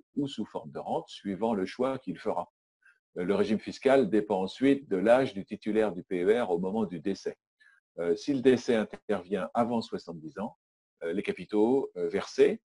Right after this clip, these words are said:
ou bien le capital constitutif de la rente,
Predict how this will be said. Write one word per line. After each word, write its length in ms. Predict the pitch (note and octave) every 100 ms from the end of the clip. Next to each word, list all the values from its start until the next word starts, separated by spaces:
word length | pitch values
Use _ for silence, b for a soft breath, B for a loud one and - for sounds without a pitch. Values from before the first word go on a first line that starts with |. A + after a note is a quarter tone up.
| _
ou 140 | - G#2
bien 540 | G2 G2 - - A2
le 40 |
capital 420 | G2+ F2 F2+ F#2+ F#2
constitutif 480 | F2 - - - -
de 60 |
la 100 | D#2+
rente, 240 | - C3+